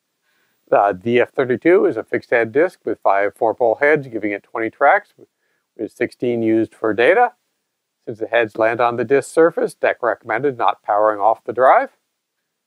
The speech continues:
I have had it working, but it was not terribly reliable. I'm using a board that emulates, uh, four D S thirty-two expander disks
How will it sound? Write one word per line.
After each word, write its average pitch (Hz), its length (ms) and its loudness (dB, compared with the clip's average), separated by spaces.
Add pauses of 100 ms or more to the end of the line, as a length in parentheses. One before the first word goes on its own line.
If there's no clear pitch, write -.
(160)
I - 120 -6
have 110 260 -2
had 117 200 2
it 120 100 -2
working, 180 480 0 (480)
but 113 100 -6
it - 220 -6
was 104 240 -4
not 110 200 0
terribly 101 360 -2
reliable. 143 640 2 (920)
I'm 101 220 -6
using 113 240 -2
a 107 60 -4
board 107 260 0
that 101 100 -2
emulates, 104 720 -4
uh, 95 220 0
four 117 280 0
D 110 200 0
S 101 160 0
thirty-two 113 680 -2
expander 147 420 -2
disks 156 460 0